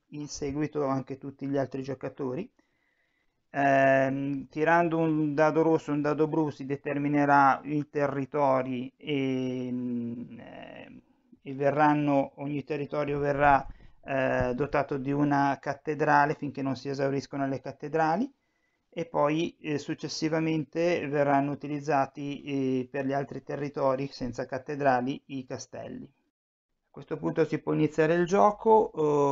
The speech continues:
Ehm, il gioco si, le fasi di gioco si dividono in due, una fase amministrativa dove i giocatori distribuiscono, prendono il, ehm, denaro,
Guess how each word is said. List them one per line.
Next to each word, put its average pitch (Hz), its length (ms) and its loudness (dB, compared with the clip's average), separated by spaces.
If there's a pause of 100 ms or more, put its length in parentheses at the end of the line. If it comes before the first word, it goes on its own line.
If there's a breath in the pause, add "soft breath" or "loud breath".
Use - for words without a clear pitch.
(140)
Ehm, 123 840 -4 (600 soft breath)
il 131 500 -2
gioco 165 340 0
si, 143 460 -2
le 147 100 0
fasi 160 240 -6
di 156 80 -6
gioco 165 260 -2
si 151 120 -10
dividono 147 360 -2
in 156 120 -2
due, 196 200 0
una 139 220 0
fase 143 420 -2
amministrativa 143 800 -4
dove 139 260 -2
i 127 40 -6
giocatori 139 640 -6 (560)
distribuiscono, 135 1400 -4
prendono 139 680 -2
il, 135 280 0
ehm, 123 1160 -4
denaro, 147 720 2